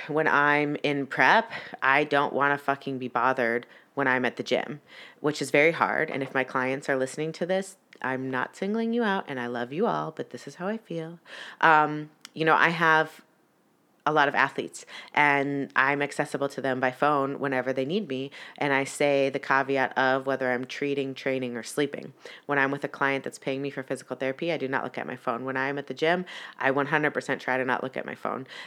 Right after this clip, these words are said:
And when I'm sleeping, I turn that shit off as well. But I have clients that train at my gym. And when I'm there, it's very hard for them to not be tempted to come up to me and say, "Mama B, what does this mean? Mama B, what does that mean? Mama B,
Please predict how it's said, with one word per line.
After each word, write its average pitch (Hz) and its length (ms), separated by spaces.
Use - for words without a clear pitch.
And 160 160
when 170 100
I'm 214 100
sleeping, 196 360
I 143 260
turn 131 300
that 131 140
shit 113 140
off 101 300
as - 100
well. - 220
But 156 200
I 143 100
have 156 240
clients 135 400
that 90 180
train 131 280
at 104 120
my 107 160
gym. 104 300
And 110 800
when 117 180
I'm 107 160
there, 160 420
it's - 140
very 131 180
hard 214 300
for 151 100
them 156 400
to - 100
not 196 200
be 196 80
tempted 165 340
to 160 80
come 151 160
up 165 160
to 156 80
me 147 180
and 156 140
say, 175 220
"Mama 254 200
B, 254 340
what 247 100
does 247 80
this 262 160
mean? 202 240
Mama 247 220
B, 262 280
what 254 100
does 254 100
that 277 160
mean? 151 200
Mama 247 220
B, 240 260